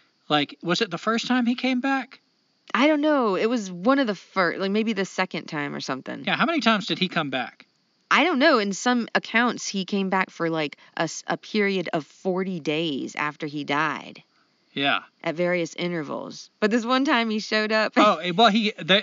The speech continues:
Speaker 1: it's a really weird part of the Bible. Like, it's mysterious 'cause he keeps showing up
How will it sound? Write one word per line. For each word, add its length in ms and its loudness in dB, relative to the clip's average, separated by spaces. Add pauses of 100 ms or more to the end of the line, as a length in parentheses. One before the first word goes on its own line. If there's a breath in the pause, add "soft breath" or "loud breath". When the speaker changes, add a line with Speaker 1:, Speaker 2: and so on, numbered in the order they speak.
Speaker 1:
it's 120 2
a 60 8
really 380 4
weird 420 2
part 240 2
of 60 -6
the 60 -4
Bible. 460 0
Like, 200 -6
it's 160 -4
mysterious 760 -2
'cause 220 -6 (240 loud breath)
he 100 2
keeps 220 0
showing 320 4
up 200 2